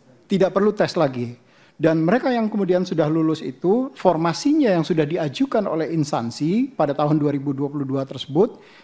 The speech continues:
itu sebanyak seratus tiga puluh ribu empat ratus tiga puluh dua orang. Itu sudah diangkat, yang dia tidak perlu lagi mengikuti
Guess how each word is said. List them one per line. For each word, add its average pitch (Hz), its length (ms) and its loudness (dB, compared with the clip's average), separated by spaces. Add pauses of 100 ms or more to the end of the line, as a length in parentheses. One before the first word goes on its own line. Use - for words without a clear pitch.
itu 190 240 0
sebanyak 151 560 0
seratus 190 560 -2
tiga 175 160 0
puluh 175 240 2
ribu 165 240 -2
empat 160 320 -4
ratus 175 160 -8
tiga 156 240 -6
puluh 160 160 -6
dua 147 380 -6
orang. 139 260 -6 (480)
Itu 180 160 0
sudah 160 320 0
diangkat, 160 720 -2
yang 147 240 0
dia 208 160 2
tidak 180 240 -4
perlu 170 160 0
lagi 151 240 0
mengikuti 156 480 -2